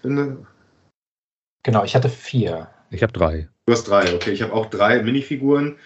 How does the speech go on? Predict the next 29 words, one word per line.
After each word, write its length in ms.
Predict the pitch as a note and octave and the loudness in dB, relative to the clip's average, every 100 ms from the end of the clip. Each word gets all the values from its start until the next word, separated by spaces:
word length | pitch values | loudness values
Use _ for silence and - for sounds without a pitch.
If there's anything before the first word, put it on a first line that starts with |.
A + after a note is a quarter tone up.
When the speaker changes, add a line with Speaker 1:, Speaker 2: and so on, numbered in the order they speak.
| - - _ _ - | -20 -20 _ _ -2
Speaker 1:
und, 480 | G#2+ A2 A2+ A2 - | 4 4 4 -2 -4
äh, 40 | |
ja, 800 | G#2 G#2 G#2 G#2 G#2 A2 G#2+ G2+ | 0 2 4 4 2 -2 -2 -2
vi-, 320 | F2+ - - - | -2 -8 -12 -2
äh, 800 | G#2+ G#2+ G2+ G#2 G#2 A2 A2 A2 - | 2 4 2 2 0 -2 -4 -6 -10
zwei, 240 | - - A2 | -18 -14 -6
vier, 160 | A2 | -2
sechs 260 | G#2 G#2+ - | 0 0 -2
Tiere. 580 | - C3 C#3+ E3+ F3 - _ - | 2 4 6 4 2 -6 _ -8
Also 180 | F#2+ | -8
zwei 240 | F#2+ G#2+ G#2 | -4 0 2
Krokodile, 540 | - A2 A2 B2+ C#3 | 2 2 2 4 4
ein 120 | G#2+ G2+ | 2 0
großes, 500 | G#2+ C#3 C#3+ - F#2 | 2 2 2 0 -4
ein 160 | G#2+ | 0
Babykrokodil. 840 | A#2 C#3 - D3 C3+ C#3+ D3+ F3 E3+ _ - - _ _ _ _ - - _ _ - | 0 0 -2 -2 2 2 2 0 -6 _ -20 -20 _ _ _ _ -20 -20 _ _ -2
Dann 340 | G2+ G#2 G#2 | 0 2 0
diesen, 640 | G2+ F#2+ F#2+ F#2+ F#2+ F#2 - _ - - _ - | 0 -2 0 0 0 -2 -10 _ -20 -20 _ -10
ja, 100 | F2+ F2+ F2+ | -8 -8 -6
eigentlich 240 | F#2+ F#2 F2+ | -4 -4 -4
eine 80 | F2 | -6
Stoffhase, 640 | - A2 - B2 B2 A2+ | -2 -2 2 4 4 4
ich 80 | G#2+ | 2
halte 160 | G#2 | 2
ihn 40 | G#2 | 2
mal 60 | F#2+ | 0
in 40 | |
die 100 | F#2+ | -2
Kamera, 540 | - A2 A#2+ C3+ C#3+ | 0 0 2 2 0